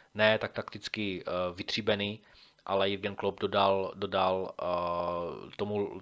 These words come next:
tomu klubu vlastně tu tvář i, i, i charisma. Možná i to charisma, eh, porostlo na, na, na hřišti Li-, eh, Liverpoolu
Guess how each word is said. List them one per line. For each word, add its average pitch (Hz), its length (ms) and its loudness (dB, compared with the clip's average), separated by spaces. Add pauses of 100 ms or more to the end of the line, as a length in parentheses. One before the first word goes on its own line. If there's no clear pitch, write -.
(160)
tomu 101 200 -4
klubu 98 460 -4 (240)
vlastně - 180 0
tu 127 120 2
tvář 101 520 6 (160)
i, 101 280 -4 (220)
i, 98 400 -4
i - 60 -10
charisma. 104 720 0 (460)
Možná 107 280 0
i 110 100 -6
to 113 100 0
charisma, 104 760 2
eh, - 40 -16 (1500)
porostlo 104 640 4 (120)
na, 92 320 2
na, 95 240 -2
na 95 180 0
hřišti 95 320 -4
Li-, 95 180 -4
eh, 95 440 0
Liverpoolu 92 580 -4